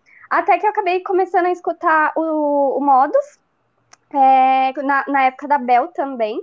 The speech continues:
E eu gostei bastante, porque às vezes cê, eu tava no ônibus, eu não conseguia ficar segurando o celular, e aí eu começava a escutar e acabei gostando. E aí acabou que, o, como eu ouvia muito Modus, <laughs> o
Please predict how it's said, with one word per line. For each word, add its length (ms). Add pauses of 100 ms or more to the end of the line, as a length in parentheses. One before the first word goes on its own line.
(580)
E 360
eu 100
gostei 240
bastante, 760 (120)
porque 340
às 160
vezes 180
cê, 220
eu 100
tava 200
no 100
ônibus, 360
eu 100
não 100
conseguia 400
ficar 180
segurando 360
o 40
celular, 560
e 80
aí 80
eu 120
começava 340
a 20
escutar 440
e 40
acabei 280
gostando. 560 (880)
E 180
aí 300
acabou 340
que, 200
o, 480
como 200
eu 120
ouvia 280
muito 520
Modus, 500
<laughs> 260
o 560